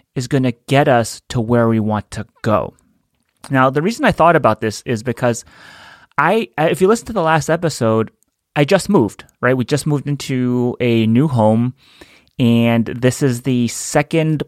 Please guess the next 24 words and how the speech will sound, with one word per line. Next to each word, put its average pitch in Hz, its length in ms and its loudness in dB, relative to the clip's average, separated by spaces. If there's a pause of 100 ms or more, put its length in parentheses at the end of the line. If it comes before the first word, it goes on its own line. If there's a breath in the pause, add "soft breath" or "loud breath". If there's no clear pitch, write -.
podcast 123 640 -2
that 110 120 0
I've 107 240 0
actually 110 320 -2
recorded 107 720 -2
in 110 240 0
my 104 200 0
new 107 580 0
office 107 360 0
slash 98 380 -4
studio. 98 680 -2 (920 loud breath)
And 117 520 2
I 131 80 4
wanted 185 300 2
to 214 100 0
really, 202 420 -2
really 165 240 -2
harp 170 260 0
in 190 120 0
on 113 140 0
this 101 180 -4
because 120 500 -2 (1120 loud breath)
this 165 460 2 (100)
really, 143 1040 -2